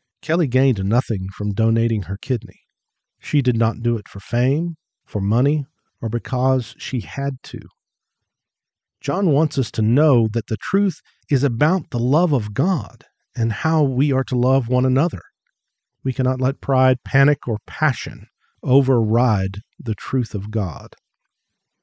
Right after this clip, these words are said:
We need to learn and become devoted followers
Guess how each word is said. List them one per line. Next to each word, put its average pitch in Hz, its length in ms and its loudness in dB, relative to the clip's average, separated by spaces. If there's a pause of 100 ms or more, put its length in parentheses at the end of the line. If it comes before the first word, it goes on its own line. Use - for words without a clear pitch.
(260)
We 117 100 2
need 131 180 2
to 120 100 0
learn 110 440 2 (200)
and 104 100 -6
become 107 360 -4
devoted 113 540 -2
followers 117 720 -2